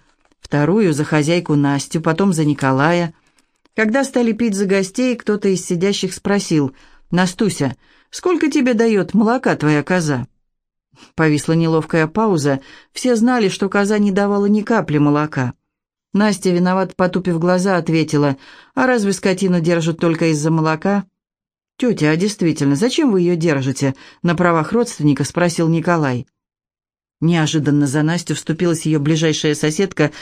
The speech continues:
Евдокия, еще довольно моложавая и бойкая на язык женщина. «Кому какое дело, что Настя держит козу?» А что молока не дает, так раздоить надо,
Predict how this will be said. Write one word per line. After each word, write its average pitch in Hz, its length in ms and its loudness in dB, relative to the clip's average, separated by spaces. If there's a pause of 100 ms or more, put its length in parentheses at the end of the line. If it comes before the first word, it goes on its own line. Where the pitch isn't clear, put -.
(140)
Евдокия, 170 760 0 (360)
еще 285 220 2
довольно 180 380 2
моложавая 160 680 2
и 165 160 -2
бойкая 180 440 2
на 160 160 2
язык 175 240 0
женщина. 139 600 0 (320)
«Кому 302 280 4
какое 220 380 2
дело, 160 400 0 (200)
что - 240 0
Настя 196 380 2
держит 170 380 0
козу?» 156 440 0 (520)
А 214 100 2
что 277 180 2
молока 254 400 2
не 262 120 4
дает, 170 380 0
так 156 240 -2
раздоить 165 600 0
надо, 190 400 0